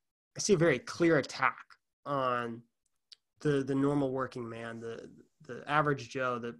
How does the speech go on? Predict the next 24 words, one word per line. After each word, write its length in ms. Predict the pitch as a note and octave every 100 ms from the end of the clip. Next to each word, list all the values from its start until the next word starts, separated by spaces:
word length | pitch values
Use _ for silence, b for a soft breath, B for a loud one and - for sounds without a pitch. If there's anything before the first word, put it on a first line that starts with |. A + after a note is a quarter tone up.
| _ -
the 160 | B2 A#2+
kind 180 | F3+
of 60 | E3
person 260 | E3+ D#3 D3+
that 60 |
makes 240 | C3+ C3+ -
up, 240 | C3+ - _ _ _
you 80 | -
know, 220 | B2 A#2 G#2+ _ _ -
eighty 240 | C3+ D3+
percent 340 | D3 B2+ D3+ C3
of 40 |
the 60 | B2
population 560 | B2+ B2+ B2 B2 -
on 60 | A#2
the 80 | A2
planet. 380 | B2+ B2+ A#2 A#2 b b _
Um, 400 | C#3 B2+ A#2 A2 _ _ -
they're 80 | C3+
shutting 360 | - E3 E3+
down 200 | D#3 D3+
your 100 | D3+
business. 760 | A#2 B2+ A#2 A#2+ A#2+ A#2 - - _ _ -
They're, 500 | B2 A#2 A2+ A2